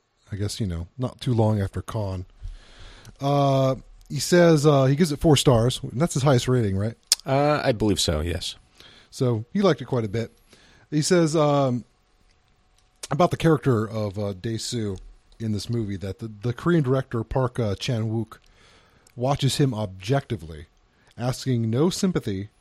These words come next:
Speaker 1: standing outside of his plight, which I think is sort of neat. Not too judgmental the way it views him.
Speaker 2: About Dae-soo?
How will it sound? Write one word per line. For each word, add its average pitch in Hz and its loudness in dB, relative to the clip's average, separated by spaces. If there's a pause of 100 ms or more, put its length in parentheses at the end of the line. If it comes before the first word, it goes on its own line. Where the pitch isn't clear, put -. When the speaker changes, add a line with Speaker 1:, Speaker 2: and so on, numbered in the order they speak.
(220)
Speaker 1:
standing 131 -2
outside 123 -4
of 98 -6
his 95 -8
plight, - -12 (100)
which 131 -18
I 165 -12
think 175 -12
is 147 -8
sort 120 -2
of 98 -4
neat. 95 -4 (260)
Not 131 -6
too 139 -2
judgmental 104 -4
the 98 -12
way 98 -8
it 87 -14
views 95 -6
him. 85 -8
Speaker 2:
About 107 8
Dae-soo? 110 8